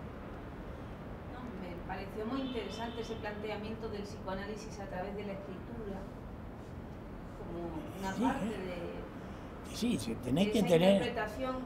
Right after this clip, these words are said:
Speaker 2: tenés que tener casi más valentía que contándoselo al psicoanalista.
Speaker 1: Evidente.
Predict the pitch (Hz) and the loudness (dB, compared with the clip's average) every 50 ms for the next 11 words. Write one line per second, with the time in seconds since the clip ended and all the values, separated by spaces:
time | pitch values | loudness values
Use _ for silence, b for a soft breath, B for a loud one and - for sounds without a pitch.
0 | - - - - 151 170 208 226 202 214 208 190 208 196 190 180 175 170 - 196 | -4 -6 8 10 12 12 12 12 12 12 12 12 12 12 12 12 12 12 12 12
1 | 196 - 175 160 165 208 226 226 226 226 208 208 202 202 196 247 233 240 254 240 | 12 12 12 12 12 12 12 12 12 12 12 12 12 12 12 12 12 12 12 12
2 | 202 196 170 160 160 156 156 - 208 196 190 180 160 151 160 151 147 147 139 139 | 12 12 12 12 10 10 12 12 12 12 12 12 12 10 10 12 12 12 10 8
3 | 156 139 143 147 151 180 226 262 196 - - 120 - - - - - | 4 4 6 8 10 12 12 12 10 10 8 4 4 2 -4 -4 -4